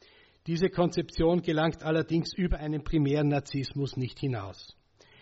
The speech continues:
Die andere Optik hingegen geht davon aus, dass ich nicht durch meinen Blick zur Existenz gelange, sondern durch den Blick des anderen, nicht durch mein Sehen, sondern durch mein Gesehenwerden.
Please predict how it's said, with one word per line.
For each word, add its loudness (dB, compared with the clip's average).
Die -12
andere 0
Optik -2
hingegen -2
geht -2
davon 0
aus, -4
dass -2
ich -6
nicht 0
durch 0
meinen 2
Blick -6
zur -4
Existenz -6
gelange, -6
sondern 2
durch -2
den -2
Blick -6
des -6
anderen, -2
nicht -4
durch -4
mein 0
Sehen, -4
sondern -4
durch -12
mein -8
Gesehenwerden. -10